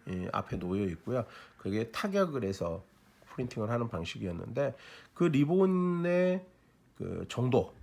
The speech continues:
리본에 묻어있는 잉크의 정도를 감지를 못 해냈어요. 그러니까요, 어, 그 리본의 강도가 약하더라도, 잉크가 묻어있는 정도가 약하더라도 계속해서 타격을 해서 출력을 합니다. 그러면 어떻게 되냐면 굉장히 흐릿한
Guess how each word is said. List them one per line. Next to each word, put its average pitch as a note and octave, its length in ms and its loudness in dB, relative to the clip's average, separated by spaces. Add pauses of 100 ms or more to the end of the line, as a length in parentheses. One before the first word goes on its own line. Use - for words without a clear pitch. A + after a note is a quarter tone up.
(160)
리본에 A#2 800 2
묻어있는 B2+ 520 2
잉크의 C#3+ 320 0
정도를 G2+ 480 -2
감지를 A#2 480 -2
못 F#2 300 -4
해냈어요. A2+ 560 -2 (160)
그러니까요, G2 500 0 (500)
어, C2+ 560 -4
그 D3 100 -2
리본의 D3+ 420 4
강도가 A#2 320 0
약하더라도, G2+ 600 0
잉크가 A#2+ 200 -2
묻어있는 A2+ 380 0
정도가 G2+ 280 -2
약하더라도 G2 560 -2
계속해서 B2 440 -8
타격을 B2+ 360 -2
해서 F#2 100 -8
출력을 A2+ 400 -6
합니다. F#2 400 -8
그러면 B2+ 200 0
어떻게 G#2 200 -2
되냐면 G2 380 -4 (240)
굉장히 C#3+ 260 -6
흐릿한 A3 560 -2